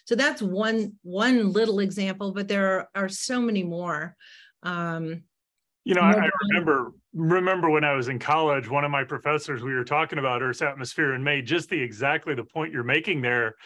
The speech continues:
Speaker 2: that Earth is lar-, massive enough that it holds on to the water, but not so massive it holds on to these poisonous gases. You know, it, it
Speaker 1: Exactly.
Speaker 2: just, your, your comments remind me of how often we talk about habitable planets.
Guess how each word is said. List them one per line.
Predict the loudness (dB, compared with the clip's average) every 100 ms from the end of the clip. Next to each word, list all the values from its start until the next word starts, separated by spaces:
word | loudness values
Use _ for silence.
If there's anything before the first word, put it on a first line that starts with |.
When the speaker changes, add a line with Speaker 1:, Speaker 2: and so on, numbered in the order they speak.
| -20 -20 _
Speaker 2:
that | -2 0
Earth | 0 0 0
is | 0 -2 -4
lar-, | 2 2 0
massive | -2 0 0 -2 -6 -6
enough | -4 -4
that | -4 -4
it | -6
holds | -2 -2 0
on | -2 -2 -4
to | -2 -2 -2 -6 -12 _
the | -2
water, | 2 2 2 0
but | -2 -2
not | -2 -2
so | -6
massive | -6 -8 -6 -6
it | -4
holds | -4 -2
on | -2
to | -4
these | -8
poisonous | -4 -2 0 -2 -6 -4
gases. | -2 -2 0 0 -2 -8 -18 -18 0
You | 2
know, |
it, | 4
it | 4
Speaker 1:
Exactly. | 0 0 -2
Speaker 2:
just, | -2 -4
your, | 2 2
your | 4 2 0
comments | -2 0 0 0 -2 -4 -6
remind | -4 0 0 -2 -4 -6
me | -4 -4
of | -4
how | 0 2
often | 2 0 -2 -6
we | -6
talk | -2 0 0 0
about | -2 0
habitable | -2 -2 -4 -6 -8
planets. | -6 -4 -2 -4